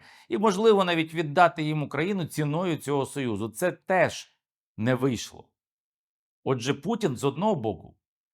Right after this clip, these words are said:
чітко дає зрозуміти, що він повний союзник і васал Китаю. Сі Цзіньпінь дає зрозуміти, що, підтримуючи Путіна, він його контролює.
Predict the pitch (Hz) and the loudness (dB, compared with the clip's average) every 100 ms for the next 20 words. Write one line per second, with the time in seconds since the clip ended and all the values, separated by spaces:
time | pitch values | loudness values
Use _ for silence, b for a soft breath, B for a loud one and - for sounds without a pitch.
0 | _ - 220 220 151 131 160 127 127 113 | _ -6 -4 -2 0 0 0 -2 -2 -2
1 | 98 85 - _ _ _ _ - - - | -6 -8 -16 _ _ _ _ -16 -8 2
2 | 147 131 165 170 165 - _ 160 180 170 | 4 4 2 -4 -8 -18 _ 2 2 2
3 | 127 98 135 139 160 113 107 - 123 113 | -2 -2 -2 -2 -2 -4 -8 -4 -2 0
4 | - 135 131 113 90 73 - _ _ _ | 2 0 0 -4 -4 -6 -10 _ _ _
5 | _ _ _ - 165 160 185 185 190 135 | _ _ _ -8 -4 0 0 0 0 0
6 | 104 127 156 151 147 139 170 151 131 - | 0 2 2 0 -2 -4 -6 -6 -6 -6
7 | 120 - 156 170 143 123 123 110 147 147 | -6 -4 -2 -2 -2 -2 -4 -6 -6 -4
8 | 120 104 135 131 110 107 110 117 98 110 | -4 -4 -4 -4 -2 -2 -2 -4 -4 -4
9 | 98 87 92 | -4 -6 -8